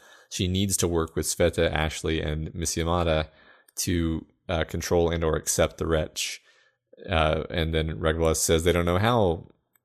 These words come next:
she can do that, but the, um, the control and acceptance of the wretch is the most important thing. I think that's interesting. I, I'm not even sure if she needs to control the wretch so much as just understand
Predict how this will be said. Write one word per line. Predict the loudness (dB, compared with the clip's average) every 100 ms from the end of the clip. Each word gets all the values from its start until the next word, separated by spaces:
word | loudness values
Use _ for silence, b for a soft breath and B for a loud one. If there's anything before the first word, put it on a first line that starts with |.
| -12
she | -6 -4
can | -2
do | -2 0
that, | 0 -4 -10 _
but | -8 -4 -4 -4 -12 -16 _ _ _ -6
the, | -2 0
um, | 0 -2 -6 -12 -6
the | -6
control | -4 -6 0 2 2 0
and |
acceptance | -2 -2 -4 -4 -6
of | -4
the | -2
wretch | -2 -4
is | -6
the | -6
most | -6 -6
important | -4 -4 -4 -4
thing. | -4 -6 b b b b b -2
I |
think | 0 4
that's | 4
interesting. | 2 0 0 0
I, | 0 0
I'm | 0 2
not | 4
even | 4 2
sure | 2 2
if |
she | 2
needs | -2 -2
to | -4
control | -4 -6 0 2 4
the | 2
wretch | 0 0 -2 -4 -4 -6
so | -4 -2
much | -2 -2
as | -2
just | -2 0 -2 -4 -10 _ _ _ _ _ _ _ _ -4
understand | 0 0 0 2 2 0 -4